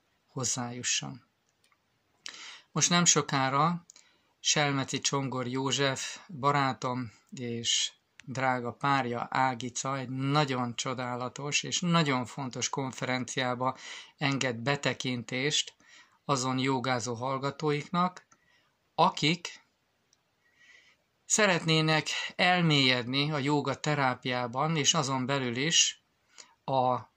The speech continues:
jóga és a rákbetegség megelőzésének, illetve amikor valakinél kialakult a jóga terápia lehetőségeibe. Rendkívül fontos és rendkívül komoly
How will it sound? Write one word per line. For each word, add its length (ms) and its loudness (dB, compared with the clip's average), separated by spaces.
jóga 760 2
és 300 0
a 380 2
rákbetegség 1400 -2
megelőzésének, 1200 2
illetve 380 -2
amikor 340 -4
valakinél 540 -2
kialakult 640 -2
a 40 -4
jóga 380 -4
terápia 760 -4
lehetőségeibe. 1160 -6
Rendkívül 600 2
fontos 800 4
és 260 2
rendkívül 760 -2
komoly 640 -2